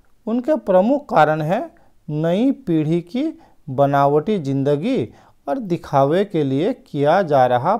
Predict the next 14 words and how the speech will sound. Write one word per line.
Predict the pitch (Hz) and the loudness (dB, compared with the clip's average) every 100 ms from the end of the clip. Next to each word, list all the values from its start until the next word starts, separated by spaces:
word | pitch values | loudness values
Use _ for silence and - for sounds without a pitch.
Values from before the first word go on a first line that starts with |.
| - | -6
फालतू | - 113 117 117 247 330 330 _ | -6 -6 -6 -6 -6 -6 -10 _
खर्च। | - 117 - - - - _ _ _ _ - | -14 -14 -16 -20 -20 -20 _ _ _ _ -6
नई | 165 262 294 | 0 0 0
पीढ़ी | 214 165 156 240 277 - _ - | 0 2 2 -2 -6 -16 _ -12
इससे | 170 - 226 180 254 - - _ | -12 -2 0 2 0 -8 -20 _
अपनी | 147 139 180 226 | -6 -4 -4 -4
शान | 233 - 139 156 240 170 | -4 -6 -2 2 2 2
और | 151 147 143 | 2 0 0
इज्जत | 131 123 165 170 | -6 0 0 0
में | 175 220 311 - _ _ _ - | -2 -4 -4 -8 _ _ _ -10
इजाफा | 120 131 131 - 202 | -4 0 0 2 2
समझती | 208 214 220 - 233 | 2 -2 -2 -4 -2
है, | 240 262 123 113 - _ _ - | 2 2 2 -4 -14 _ _ -8
लेकिन | 135 135 226 359 | -8 -6 -6 -6